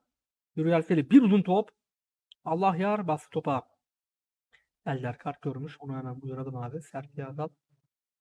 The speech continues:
Giovanni Dos Santos. Ortası. Traore indirdi. Ne oluyor? Acayip şeyler oluyor. Bakın. Neyse. Bir dahakinde durdurup göstereceğim. O ceza sahasının içinde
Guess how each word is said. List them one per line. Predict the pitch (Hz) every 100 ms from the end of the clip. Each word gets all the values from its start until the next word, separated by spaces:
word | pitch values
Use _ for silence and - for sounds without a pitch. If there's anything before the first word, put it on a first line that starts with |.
| _ _ _ _
Giovanni | 143 160 185 180
Dos | 175
Santos. | 190 180 180 214 _ _ _ _ _ _
Ortası. | 185 233 240 233 226 233 - _ _
Traore | 208 233 226 233
indirdi. | 233 240 240 247 269 302 - _ 175
Ne | 185
oluyor? | 185 170 143 127 139
Acayip | 156 139 151 208
şeyler | 185 151
oluyor. | 135 147
Bakın. | 180 - - - _ _ _ _ _ _ -
Neyse. | 147 - 120 _ _ _ _ _ -
Bir |
dahakinde | 151 143 151 151
durdurup | 147 143 175
göstereceğim. | 151 139 139 139 135 -
O | 151
ceza | 147 156
sahasının | 151 147 156
içinde | 147 151 151